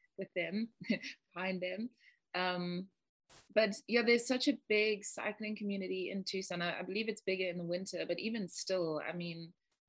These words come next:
you know, there, there's group rides with a, a couple dozen people almost every day or very often. So I'm, I'm doing a lot of riding, not by myself. Um, but in terms of actually,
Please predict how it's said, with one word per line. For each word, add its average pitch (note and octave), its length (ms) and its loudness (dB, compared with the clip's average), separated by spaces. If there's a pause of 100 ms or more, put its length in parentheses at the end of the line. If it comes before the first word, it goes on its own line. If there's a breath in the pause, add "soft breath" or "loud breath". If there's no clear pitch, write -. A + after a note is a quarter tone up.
(640)
you F3 100 0
know, F3 160 0
there, F3 240 8
there's F#3 220 2
group F#3+ 280 0
rides E3+ 380 0
with D#3+ 200 -2
a, E3 120 -4 (160)
a - 180 -16
couple E3+ 420 -6 (140)
dozen E3+ 280 -6
people D#3+ 720 -4 (340)
almost F3 640 -4
every E3+ 220 -4
day D#3 300 0
or D#3 260 -2
very E3+ 240 4
often. D#3+ 400 -8
So E3 160 -4
I'm, E3 300 -6
I'm E3+ 160 -4
doing F#3+ 260 0
a F3 40 -2
lot F3+ 200 2
of F3+ 100 -6
riding, E3 500 -4
not G3 280 -2
by F3+ 140 0
myself. F3 560 -2 (460 soft breath)
Um, E3 480 -2
but F#3 100 2
in G3 100 4
terms G3+ 260 0
of F#3 120 0
actually, F3+ 560 -2